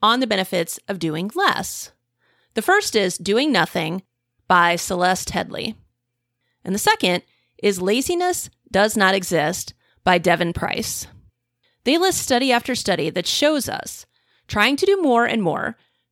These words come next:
really gets us less and less. Okay, back to the challenge. Again, your story is, "I have too many things to do to take a break or eat lunch." Let's break out a few alternate stories that you could use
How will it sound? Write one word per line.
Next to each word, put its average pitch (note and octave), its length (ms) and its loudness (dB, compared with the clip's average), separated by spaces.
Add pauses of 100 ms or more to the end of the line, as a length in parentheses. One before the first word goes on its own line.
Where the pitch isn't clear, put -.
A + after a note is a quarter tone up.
really G3+ 220 0
gets A3 200 -2
us A3 160 -4
less D#3+ 340 0
and F3 180 -6
less. - 520 -10 (1120)
Okay, C4 360 2 (280)
back F#3 180 0
to G3 80 -8
the F3+ 80 -6
challenge. - 560 -8 (400)
Again, A3 360 2 (360)
your G3+ 100 -4
story A#3+ 360 2
is, E4 340 0 (160)
"I F3+ 80 0
have F3 100 0
too - 180 -2
many A#3 160 2
things A#3+ 300 -2
to - 100 -6
do A#3+ 260 -2
to B3+ 120 -10
take G3 180 0
a F3+ 40 -4
break F#3 320 2 (120)
or F#3+ 100 -2
eat F#3 140 0
lunch." - 460 -6 (920)
Let's F#3 200 0
break F4 180 2
out D4 160 4
a C4+ 60 2
few B3 380 0
alternate A3+ 420 0
stories C4+ 520 2
that A#3 140 0
you A3 180 2
could C4 180 -2
use G3+ 580 2